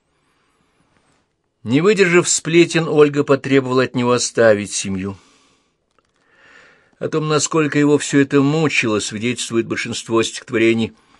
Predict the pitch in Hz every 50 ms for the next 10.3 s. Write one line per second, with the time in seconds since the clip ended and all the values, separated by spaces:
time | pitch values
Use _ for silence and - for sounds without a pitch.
0 | _ _ _ - 117 117 113 110 110 107 107 110 110 110 104 107 113 110 107 104
1 | 87 - _ _ _ _ _ _ _ _ _ _ _ - 104 - - 117 104 101
2 | 87 - - 107 98 90 - 92 - - _ _ _ _ _ _ _ _ - 117
3 | 113 113 113 110 107 - - 117 101 92 - - 107 98 98 101 101 92 90 101
4 | 90 - - _ _ _ _ _ _ _ _ _ _ _ _ _ _ _ _ _
5 | _ _ _ - - - - _ - 151 - 139 - - 143 135 127 123 120 131
6 | 127 123 127 123 120 - - 127 120 117 113 101 - - _ _ _ _ _ _
7 | _ _ _ _ _ 107 110 117 113 113 113 113 117 117 113 104 90 - 107 113
8 | 117 110 - _ - 104 95 95 - 107 95 95 101 101 101 98 90 95 104 101
9 | 104 107 101 98 98 90 - - 104 98 95 - - 107 104 98 85 110 107 104
10 | 87 - 101 - -